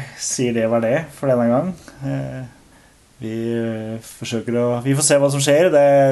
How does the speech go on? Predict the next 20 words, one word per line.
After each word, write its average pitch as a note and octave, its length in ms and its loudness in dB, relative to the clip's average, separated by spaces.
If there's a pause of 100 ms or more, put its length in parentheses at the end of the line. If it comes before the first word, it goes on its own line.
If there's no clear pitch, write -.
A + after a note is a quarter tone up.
(100)
altså, B2 280 2
vi A#2 80 0
har A2+ 80 -2
fortsatt C3+ 260 -4
ingen C3 160 2
sportssjef, A#2 1300 -2
eh, C3 320 4
og B2 160 2
det A#2+ 80 0
kommer A2+ 220 -2
til D3+ 80 0
å D#3 200 0
komme C3 380 2
overganger, C3 640 0
sikkert D3+ 500 -6
i D3 120 0
løpet C#3 220 -2
av C#3 140 2
noen C3+ 240 2
uker. D#3 300 -8